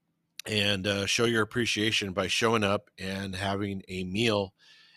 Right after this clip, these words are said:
at your favorite restaurants in Uptown Whittier. Now, um, that's always a really cool event, and, um, it kind of started on the back of Dine L A. That was the concept,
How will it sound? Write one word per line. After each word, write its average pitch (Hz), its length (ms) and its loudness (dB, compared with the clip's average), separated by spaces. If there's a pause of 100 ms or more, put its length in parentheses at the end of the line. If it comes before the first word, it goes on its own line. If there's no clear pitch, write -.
(120)
at 107 180 -2
your 107 100 -8
favorite 104 280 0
restaurants 101 500 -2
in 92 80 -6
Uptown 92 340 -4
Whittier. 104 380 2 (520)
Now, 98 400 4
um, 98 500 0 (400)
that's 104 200 2
always 110 280 4
a 101 100 2
really 101 240 2
cool 110 240 0
event, 98 360 -2 (640)
and, 95 580 0
um, 98 400 0
it 104 160 -8
kind 123 380 0
of 120 260 4
started 113 460 6
on 101 160 -2
the 101 40 -4
back 101 300 0
of 98 240 -2
Dine 104 340 2
L 95 320 -4
A. 98 160 0
That 90 200 -6
was 95 160 -6
the 95 240 -6
concept, - 720 -2